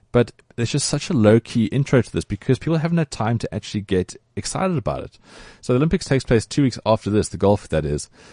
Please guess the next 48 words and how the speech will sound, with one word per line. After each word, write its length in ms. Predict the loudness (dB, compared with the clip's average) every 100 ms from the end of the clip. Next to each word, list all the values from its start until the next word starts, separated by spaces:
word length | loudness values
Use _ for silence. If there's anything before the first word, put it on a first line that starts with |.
| -6 0
But 60 |
I 40 | 4
think 280 | 4 2 0
let's 200 | 0 2
just 240 | -4 -6 -16
forget 280 | -8 0 2
about 220 | 4 2
this 220 | 2 2
year's 160 | 2 4
U 100 | 2
S 80 | 2
P 160 | 0
G 160 | 2 2
A 60 | 2
Championship. 400 | 0 -2 -6 -4
It's 140 | -6
going 220 | 2 2
to 60 | 4
be 120 | 4
a 20 |
great 220 | 4 2 2
championship. 460 | -2 -4 -6 -4
The 120 | 0
world's 240 | 2 0 -2
best 320 | 0 0 0
players 320 | 2 2 2
are 60 | 0
there. 340 | 0 0 -2 _ -20 -20 _
Uh, 280 | -10 -6 -4
many 240 | 0 2 0
of 60 |
them 120 | -2
aren't 240 | 0 0 2
going 180 | 0 0
to 80 | -2
the 40 |
Olympics 320 | -4 -4 -6
because 340 | -8 -2 0 0
of 120 | -4
it. 240 | -6 -8
So 420 | -10 0 2 4 2
it's 120 | -2 0
gonna 200 | 2 4
be 240 | 2 0
exciting 400 | -6 0 2 4
no 80 | 2
matter 240 | 2 2 2
what. 240 | 2